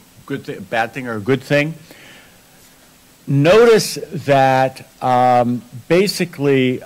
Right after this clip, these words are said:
uh, the Clinton supporters think it's a good thing. The Trump supporters overwhelmingly thought it was a bad thing. And Bernie Sanders supporters were divided. And I can tell you,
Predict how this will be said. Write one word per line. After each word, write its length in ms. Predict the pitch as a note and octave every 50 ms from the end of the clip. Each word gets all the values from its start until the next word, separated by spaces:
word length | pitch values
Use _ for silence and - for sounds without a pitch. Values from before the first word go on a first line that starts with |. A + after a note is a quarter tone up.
| - -
uh, 420 | C3 B2 B2 A#2+ A#2+ A#2 A#2 A#2+ -
the 460 | C#3+ C3 A#2 A2+ C3+ C3 B2 C3 B2+ - - _ _ _ - - _ _ _ - - _ -
Clinton 340 | - - A3+ C4 B3+ B3
supporters 800 | F#3+ - - E3 - D#3 D#3 D3+ C#3 C3+ C3+ C3 B2+ A#2+ - -
think 360 | - - - - D#3 C#3 -
it's 160 | C#3+ C#3 -
a 40 | C3
good 240 | G2+ F#2 B2 A2 F#2
thing. 440 | - - F2+ E2+ F#2+ B2 F3 G#3+ - - _ _ _ _ _ _ _ _ _ _ _ -
The 160 | - D3 D3 D3+
Trump 380 | D3+ - - G#3 A3 A3 -
supporters 680 | - - F3+ D3 - E3 E3 D#3+ D#3 D3+ D3+ C#3 A2+
overwhelmingly 800 | C3+ - C#3+ D3 C#3 C#3 C#3 C3 C3 C#3 C#3+ C#3+ C#3+ C3+ C3 B2+
thought 240 | A#2+ - C3 A#2+ A#2
it 60 | A#2
was 160 | A2 A2+ G#2+ -
a 100 | A2+ G#2+
bad 500 | F#2 - - A2+ B2 C#3+ D3 D#3 C#3+ C3+
thing. 540 | - - G#2 E2 D2+ D#3 F#3 A#3 E3+ E3+ - - _ _ _ _ _ - _ _ - - _ _ _ -
And 500 | D#3+ D3+ D#3 D#3 D#3 D3+ D3 C#3 - -
Bernie 240 | D#3+ E3 F#3+ G#3+ G3+
Sanders 380 | - - F3+ F3 E3+ D#3+ D3
supporters 480 | - - B2+ - - D3 C#3 C3+ B2 G#2+
were 100 | A#2+ B2
divided. 480 | A2 A2+ G2 G#2 G#2 G2+ G2+ F#2+ - - - _ _ _ _ _ _ _ _ _ _ _ _ - - _ _ _ _ _ _ _ _ _ _ -
And 140 | B2 B2+
I 100 | C3 C3+
can 200 | C3+ C#3 D3 C#3
tell 300 | C3 - - - E3 F3 F3+
you, 380 | F3+ E3+ E3+ D#3+ D#3 D3+ D3